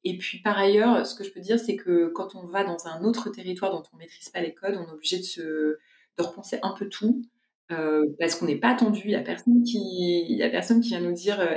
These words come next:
Eh, eh, moi, j'ai besoin de toi. » Et, euh, c-,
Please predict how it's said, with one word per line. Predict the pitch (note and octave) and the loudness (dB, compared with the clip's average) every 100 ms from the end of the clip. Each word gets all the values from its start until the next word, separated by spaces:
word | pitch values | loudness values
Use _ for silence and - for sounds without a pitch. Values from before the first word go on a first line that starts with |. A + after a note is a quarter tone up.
| - | 0
Eh, | C#4 - | 0 2
eh, | B3 - F3 | 0 0 -6
moi, | F3 | -2
j'ai | F#3 | 0
besoin | F3+ G#3 F#3 | 2 2 2
de | |
toi. » | F3+ A3+ D4+ _ _ - | 0 -4 -4 _ _ -2
Et, | F#3 E3+ | 4 4
euh, | E3 D#3 | 6 2
c-, | D#3+ - | 2 -4